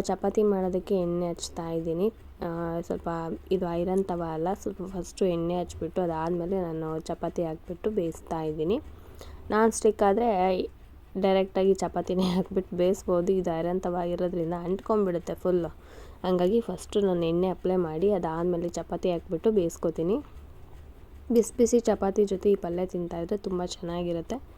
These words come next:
ತಣ್ಣಗಾದ್ರೂ ಪರವಾಗಿಲ್ಲ, ಟೇಸ್ಟ್ ಅನ್ನೋದೇನೋ ವ್ಯತ್ಯಾಸ ಆಗಲ್ಲ, ಚೆನ್ನಾಗೇ ಇರುತ್ತೆ. ಬಿಸಿ ಚಪಾತಿಗೆ ಸ್ವಲ್ಪ ಸ-, ಆ,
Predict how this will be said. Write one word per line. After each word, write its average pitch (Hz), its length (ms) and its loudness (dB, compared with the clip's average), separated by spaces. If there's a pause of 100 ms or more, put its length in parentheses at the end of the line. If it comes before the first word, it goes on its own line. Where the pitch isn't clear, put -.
(460)
ತಣ್ಣಗಾದ್ರೂ 233 540 4
ಪರವಾಗಿಲ್ಲ, 196 420 2 (180)
ಟೇಸ್ಟ್ 196 360 0
ಅನ್ನೋದೇನೋ 180 520 -2
ವ್ಯತ್ಯಾಸ 175 440 -4
ಆಗಲ್ಲ, 165 380 -4
ಚೆನ್ನಾಗೇ 175 520 -4
ಇರುತ್ತೆ. 165 340 -4 (840)
ಬಿಸಿ 208 340 8
ಚಪಾತಿಗೆ 185 600 0
ಸ್ವಲ್ಪ 185 260 -4
ಸ-, 185 280 -4 (120)
ಆ, 175 40 4